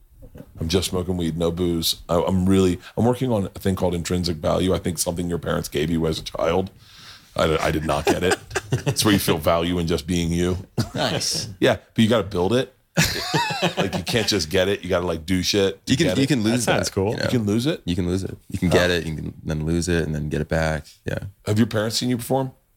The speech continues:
Speaker 4: Have they seen me
Speaker 1: Yeah.
Speaker 4: perform? Yeah.
Speaker 1: Yeah.
Speaker 4: My mom was here last night.
Speaker 1: Your mom was here last night?
Speaker 4: Oh,
Speaker 1: Is she
Speaker 4: yeah.
Speaker 1: here tonight?
Speaker 4: She's here tonight, yeah.
Speaker 1: Can I meet her?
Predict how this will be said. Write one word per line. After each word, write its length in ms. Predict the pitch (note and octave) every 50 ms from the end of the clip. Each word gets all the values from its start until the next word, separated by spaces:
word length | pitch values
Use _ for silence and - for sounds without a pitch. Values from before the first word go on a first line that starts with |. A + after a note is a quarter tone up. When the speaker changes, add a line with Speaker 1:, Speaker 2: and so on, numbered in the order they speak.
| _ _ _ _ _ _
Speaker 4:
Have 100 | - F#2+
they 120 | E2+ F#2 F2+
seen 180 | - - F#2+
me 80 | F#2+ F#2+
Speaker 1:
Yeah. 100 | E2+ G2
Speaker 4:
perform? 380 | F#2 F2 F#2 G2+ B2 C#3+ C#3+ -
Yeah. 120 | - C#3 C3
Speaker 1:
Yeah. 100 | - F2 -
Speaker 4:
My 60 | -
mom 160 | A2 G#2+ G2
was 100 | F2 E2+
here 100 | - E2+
last 220 | E2+ E2+ E2+ F2+ -
night. 100 | G2+ G#2 A2+ - _
Speaker 1:
Your 100 | G#2+ A2
mom 120 | B2+ C3+
was 100 | C3 B2
here 120 | - C#3 C3+
last 200 | B2+ B2 A#2+ -
night? 240 | C3 C3+ D3+ D#3+ - -
Speaker 4:
Oh, 60 | -
Speaker 1:
Is 80 | C#3+ D3
she 40 | C#3+
Speaker 4:
yeah. 60 | A2+
Speaker 1:
here 80 | C#3 C#3
tonight? 340 | C3+ C#3 D3 E3+ G#3 G#3 - _ _
Speaker 4:
She's 300 | _ - - A2+ G#2+ G#2+
here 80 | C3 A#2+
tonight, 240 | A#2 A2+ G#2+ A#2+ -
yeah. 120 | A#2+ B2+ B2+ A2+ - _
Speaker 1:
Can 80 | - A2+
I 20 |
meet 160 | G2+ G#2 C3+
her? 160 | C#4+ D#4 -